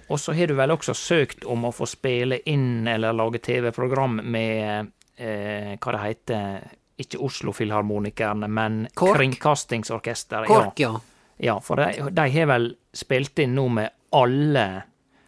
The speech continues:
Speaker 1: songartister i hele Norge, kanskje med unntak ta, ta Hildegunn Moltebakk.
Speaker 2: Ja, jeg tror faktisk vi må være neste på lista nå, for nå har de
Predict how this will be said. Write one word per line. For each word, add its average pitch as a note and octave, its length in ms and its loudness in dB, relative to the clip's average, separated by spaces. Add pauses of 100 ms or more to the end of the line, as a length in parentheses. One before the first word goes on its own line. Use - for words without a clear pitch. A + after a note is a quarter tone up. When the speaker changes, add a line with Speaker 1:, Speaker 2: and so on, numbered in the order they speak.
(160)
Speaker 1:
songartister A2+ 920 -2
i - 80 -4
hele B2 300 0
Norge, A2+ 480 -2 (520)
kanskje B2 320 -4
med G#2+ 180 -2
unntak A#2 340 -2
ta, G#2 160 -8 (460)
ta A2 120 -2
Hildegunn A#2 400 0
Moltebakk. A#2+ 640 -4
Speaker 2:
Ja, C4 240 4
jeg A#3+ 160 2
tror B3 240 2
faktisk A3+ 480 0
vi A3 120 4
må F#3 120 6
være F3 220 4
neste - 260 -2
på D3 80 0
lista C#3+ 260 0
nå, C3+ 120 2
for G3 160 0
nå G3 100 6
har F#3+ 160 4
de E3 100 4